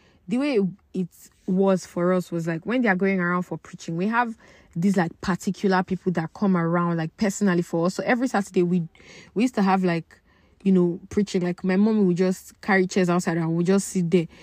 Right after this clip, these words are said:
And we can be there for, like, thirty to forty-five minutes and they'll just be, you know, teaching us. We had, like, J W Bible, my book of Bible stories, you know, the tracts,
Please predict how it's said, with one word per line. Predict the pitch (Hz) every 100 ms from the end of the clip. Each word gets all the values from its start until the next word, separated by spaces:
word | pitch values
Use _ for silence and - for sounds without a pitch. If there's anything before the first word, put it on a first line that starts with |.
| - - - -
And | 190 196
we |
can | 202 202
be | 208
there | 196 226
for, | 214
like, | 190 175
thirty | - 202 202
to | -
forty-five | 180 170 185 185
minutes | 190 180 175
and | 170
they'll | 170
just | 175 196 175
be, | 170 156 - - -
you | 190
know, | 175
teaching | - - 196 208 190
us. | 180 180 185 _ _ _
We | 175 185
had, | 180 196 185
like, | 175
J | 160 196
W | 180 170 180
Bible, | 170 170 170 170 175 175 175 175 - _ -
my | 165
book | 185 180
of | 156
Bible | 170 170 185
stories, | - 185 180 180 185 180 185 185 - _ _
you | - 180
know, | 175
the | 165
tracts, | - - 190 180 180 180 185 - -